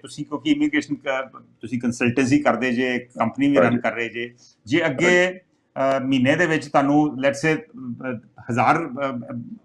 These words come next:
Speaker 1: ਐਪਲੀਕੇਸ਼ਨ ਆਉਂਦੀ ਸੀ ਤੇ ਉਹ ਹੁਣ ਕਿੰਨੀ ਪਰਸੈਂਟੇਜ ਵਾਈਜ਼ ਕਿੰਨੀ, ਅ,
Speaker 2: ਐਪਲੀਕੇਸ਼ਨ ਬਹੁਤ ਜ਼ਿਆਦਾ ਘੱਟ ਚੁੱਕੀ ਹੈ ਜੀ,
Speaker 1: ਹੂੰ।
Speaker 2: ਕਿਉਂਕਿ ਐਪਲੀਕੇਸ਼ਨ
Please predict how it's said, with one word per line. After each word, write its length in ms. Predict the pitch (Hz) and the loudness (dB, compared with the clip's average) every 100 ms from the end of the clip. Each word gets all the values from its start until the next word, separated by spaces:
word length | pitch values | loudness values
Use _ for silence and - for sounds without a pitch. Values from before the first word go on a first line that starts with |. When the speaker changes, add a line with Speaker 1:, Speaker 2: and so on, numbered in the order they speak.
| - | -8
Speaker 1:
ਐਪਲੀਕੇਸ਼ਨ 460 | 120 151 151 - | 0 2 2 2
ਆਉਂਦੀ 200 | 135 123 | 2 4
ਸੀ 140 | 131 147 | 2 0
ਤੇ 80 | 156 | 0
ਉਹ 180 | 151 120 | -2 0
ਹੁਣ 180 | 147 | -2
ਕਿੰਨੀ 260 | 147 143 147 | 0 2 2
ਪਰਸੈਂਟੇਜ 520 | - 127 131 127 127 | 2 -2 -2 -2 0
ਵਾਈਜ਼ 220 | 123 123 | 0 -2
ਕਿੰਨੀ, 240 | 120 113 120 | -6 -4 -4
ਅ, 340 | - 117 104 104 101 101 | -4 -16 -18 -12 -4 -2
Speaker 2:
ਐਪਲੀਕੇਸ਼ਨ 580 | - 139 139 139 147 | 2 2 4 0 -2
ਬਹੁਤ 400 | 135 110 113 127 135 113 | 0 2 2 0 0 2
ਜ਼ਿਆਦਾ 380 | 92 95 110 | 2 4 4
ਘੱਟ 320 | 113 - 113 - | 2 0 0 -2
ਚੁੱਕੀ 360 | 95 - 113 113 | -8 -2 2 2
ਹੈ 100 | 98 | 2
ਜੀ, 100 | 107 | -2
Speaker 1:
ਹੂੰ। 360 | - _ 120 | -12 _ 0
Speaker 2:
ਕਿਉਂਕਿ 360 | 117 95 113 110 | 0 -2 0 2
ਐਪਲੀਕੇਸ਼ਨ 640 | 98 110 113 110 127 117 | 2 0 -2 0 0 0